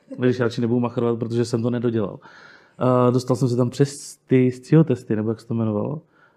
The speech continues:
že to je jako docela cool, víš co? A oni tam nebrali zrovna jako, eh, moc lidí.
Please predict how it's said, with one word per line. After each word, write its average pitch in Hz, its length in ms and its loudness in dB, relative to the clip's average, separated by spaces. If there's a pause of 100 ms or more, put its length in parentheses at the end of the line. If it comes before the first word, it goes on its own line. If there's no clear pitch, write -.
(220)
že 113 260 -2 (240)
to 113 100 -2
je 101 40 2
jako 92 180 -4
docela 110 280 -2
cool, 143 380 4
víš 107 200 -8
co? - 120 -6 (180)
A - 40 -6
oni 127 180 4
tam 123 140 2
nebrali 143 340 6
zrovna 113 300 0
jako, 110 340 -4 (280)
eh, 110 40 -6
moc 117 220 -6
lidí. 101 240 -6